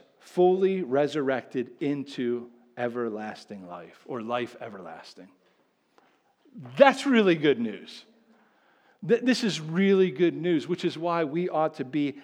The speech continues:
anticipating his return. We should be excited about his return.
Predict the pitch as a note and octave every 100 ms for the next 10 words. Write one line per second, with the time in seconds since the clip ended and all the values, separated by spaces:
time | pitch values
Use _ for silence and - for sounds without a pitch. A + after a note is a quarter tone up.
0 | - C#3 C3 - - E3 B2 - A2 A2+
1 | G2+ A2 - D3+ - C#3 D3+ - _ _
2 | _ _ _ _ _ _ - G#3+ - G#3
3 | E3+ F3+ - - - F#3+ F3 E3 D#3 D3+
4 | C3+ C#3 B2+ C#3 - C#3+